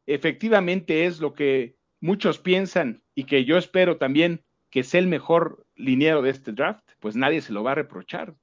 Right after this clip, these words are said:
O sea, definitivamente Wright está muy bien, es un excelente jugador. Pinta para iniciar como tackle derecho y puede jugar del, del lado izquierdo, puede jugar de guard, que esperemos que eso nunca pase porque eso significaría un, un fracaso, pero pinta a ser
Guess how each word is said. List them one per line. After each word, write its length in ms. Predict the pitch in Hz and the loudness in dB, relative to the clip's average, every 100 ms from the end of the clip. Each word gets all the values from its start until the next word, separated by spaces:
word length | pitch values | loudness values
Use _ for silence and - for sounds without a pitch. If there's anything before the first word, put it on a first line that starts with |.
| _ | _
O 100 | - | -12
sea, 280 | 123 120 110 _ _ | -8 -8 -10 _ _
definitivamente 600 | - 151 202 269 254 240 180 | -2 0 4 6 6 4 4
Wright 380 | 185 226 - _ _ | 6 4 2 _ _
está 260 | - - 196 | -8 2 4
muy 200 | 190 180 | 4 0
bien, 320 | 143 120 117 - | -4 -10 -16 -20
es 180 | - | -12
un 100 | 170 | -8
excelente 600 | 175 - 165 165 202 196 180 | -8 -4 -2 2 2 0 -4
jugador. 560 | 147 143 143 156 - _ _ - | -2 0 2 0 -6 _ _ -6
Pinta 380 | 123 214 208 185 | -2 2 2 2
para 180 | 170 156 | 2 0
iniciar 540 | 151 147 135 185 185 | -2 -4 2 4 4
como 520 | 180 147 139 131 127 - | 0 -4 -2 -4 -4 0
tackle 320 | 180 180 156 | 0 0 -2
derecho 520 | 147 185 214 247 240 | 2 2 0 -2 -4
y 120 | - 135 | -6 -4
puede 240 | 180 180 | 0 0
jugar 280 | - 160 170 | 0 0 2
del, 260 | 147 135 | 0 -4
del 160 | 123 139 | -4 -2
lado 120 | 156 | 0
izquierdo, 400 | 139 - 190 220 | -2 2 4 4
puede 160 | 208 175 | 2 0
jugar 240 | 151 147 | 2 2
de 120 | 127 | 0
guard, 240 | 113 143 185 | -2 -2 -4
que 80 | 120 | -10
esperemos 340 | - 143 139 | -6 -8 -8
que 60 | 139 | -8
eso 140 | 131 | -6
nunca 360 | 147 165 123 - | -6 -4 -4 -2
pase 320 | 156 175 196 | 0 2 0
porque 240 | 170 117 | 0 -8
eso 180 | 135 175 | -6 -6
significaría 760 | 131 131 107 123 127 120 131 | -4 -6 -6 -8 -6 -4 -2
un, 260 | 143 143 135 _ _ | -2 -4 -10 _ _
un 200 | 139 156 | -8 -6
fracaso, 680 | 147 139 123 135 135 208 - _ _ _ - | 0 0 2 0 0 -2 -8 _ _ _ 4
pero 320 | 156 147 143 | 6 6 2
pinta 380 | 190 254 226 147 | -2 2 4 2
a 40 | |
ser 320 | 135 165 165 | 2 -2 -4